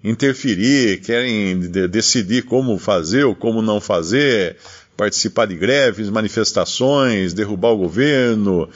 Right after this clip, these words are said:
e tantas outras coisas. E a, e nós entendemos perfeitamente que é Deus que está por trás de to-, todas as coisas. Qualquer manifestação, qualquer,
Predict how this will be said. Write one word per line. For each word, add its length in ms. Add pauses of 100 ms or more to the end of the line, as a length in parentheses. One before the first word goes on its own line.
(260)
e 120
tantas 500
outras 360
coisas. 560 (320)
E 220
a, 100
e 400
nós 380
entendemos 640
perfeitamente 920
que 140
é 80
Deus 560
que 80
está 260
por 240
trás 340
de 140
to-, 160
todas 300
as 140
coisas. 480 (400)
Qualquer 340
manifestação, 1160
qualquer, 640